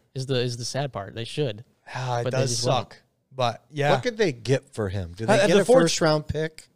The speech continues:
Speaker 2: Oh.
Speaker 3: Do you get a first round pick for Stafford?
Speaker 2: Out of a guy, just 'cause of his injuries
Speaker 1: I think
Speaker 2: in the
Speaker 1: it might,
Speaker 2: past?
Speaker 1: might
Speaker 2: I don't
Speaker 1: depend on the team.
Speaker 2: That's a good point.
Speaker 3: He's thirty-three.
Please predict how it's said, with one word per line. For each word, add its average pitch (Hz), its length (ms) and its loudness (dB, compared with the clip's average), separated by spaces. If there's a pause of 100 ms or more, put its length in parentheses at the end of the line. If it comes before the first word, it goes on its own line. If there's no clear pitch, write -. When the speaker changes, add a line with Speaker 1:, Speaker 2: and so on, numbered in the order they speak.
(320)
Speaker 2:
Oh. 139 760 -4
Speaker 3:
Do 131 80 -6
you 160 60 -2
get 196 160 2
a 196 60 -2
first 185 300 -4
round 170 180 -2
pick 165 200 -2
for 160 100 -8
Stafford? 139 440 -2
Speaker 2:
Out 156 80 4
of 165 60 2
a 170 60 6
guy, 170 320 4
just 190 220 0
'cause 185 140 0
of 175 60 -2
his 170 140 0
injuries 208 420 -2
Speaker 1:
I 202 40 -2
think 220 100 4
Speaker 2:
in 208 60 2
the 208 60 2
Speaker 1:
it - 20 6
might, 214 60 6
Speaker 2:
past? 226 340 2
Speaker 1:
might 170 100 0
Speaker 2:
I - 20 0
don't 214 140 2
Speaker 1:
depend 156 220 0
on 143 100 0
the 113 80 -6
team. 104 380 -14 (960)
Speaker 2:
That's 131 140 -6
a - 20 -8
good 104 160 -6
point. 107 360 -4
Speaker 3:
He's 123 260 -6
thirty-three. 139 840 -4